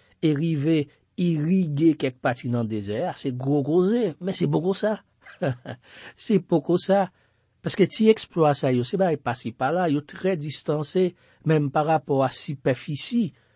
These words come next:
yon ti peyi kon Izrayèl. Ki fè, nou poko ka di ki pwofesi final e jeneral Izrayèl lan akonpli deja. Dapre mwen,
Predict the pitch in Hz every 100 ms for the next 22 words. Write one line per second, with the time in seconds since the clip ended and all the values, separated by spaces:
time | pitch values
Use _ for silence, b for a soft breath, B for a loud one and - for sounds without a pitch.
0 | _ - 143 - 139 147 135 127 113 104
1 | 104 113 185 117 - _ _ _ _ _
2 | _ _ _ _ _ - 110 - 156 165
3 | 151 135 _ _ _ _ _ _ _ 131
4 | 127 190 180 175 - 131 113 117 147 123
5 | 117 - - 143 - 131 - 151 - -
6 | - 160 147 170 196 117 80 57 _ _
7 | _ _ _ 131 120 120 160 147 120 113
8 | 196 170 123 117 113 95 98 110 - 104
9 | - 92 85 92 87 85 - _ _ _
10 | _ _ _ _ _ _ 135 123 117 120
11 | 123 120 131 175 190